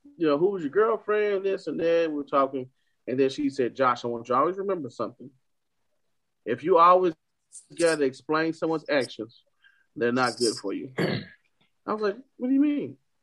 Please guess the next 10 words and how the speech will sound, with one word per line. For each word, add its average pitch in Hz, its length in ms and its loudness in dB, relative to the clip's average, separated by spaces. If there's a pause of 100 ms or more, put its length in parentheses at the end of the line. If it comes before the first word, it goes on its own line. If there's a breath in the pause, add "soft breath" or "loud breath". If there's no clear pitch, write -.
(640)
They 135 180 2
can't 185 320 -2
accept 185 340 -2
you 202 160 -8
for 214 140 -4
you, 214 380 -6 (920)
they're 113 80 -4
not 110 200 -8
the 113 80 -4
one." 107 320 -8